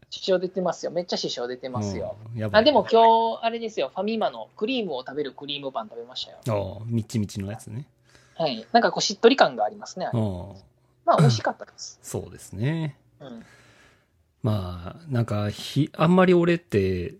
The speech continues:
Speaker 2: その、広い意味で、なんつ-、なんつうの、あの、範囲が広い意味で、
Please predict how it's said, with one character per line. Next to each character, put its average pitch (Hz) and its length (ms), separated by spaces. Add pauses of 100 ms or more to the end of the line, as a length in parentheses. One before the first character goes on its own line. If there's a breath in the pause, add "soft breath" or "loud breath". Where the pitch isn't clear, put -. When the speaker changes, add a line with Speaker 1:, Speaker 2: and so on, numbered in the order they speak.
(140)
Speaker 2:
そ - 240
の、 90 600 (280)
広 196 640
い 107 280 (640)
意 135 120
味 117 140
で、 87 240 (1200)
な 101 100
ん 92 40
つ-、 - 140 (180)
な 117 200
ん - 20
つ 101 120
う 90 60
の、 - 160
あ 110 40
の、 95 180
範 143 280
囲 98 60
が - 80
広 143 360
い 87 100
意 110 60
味 101 120
で、 85 160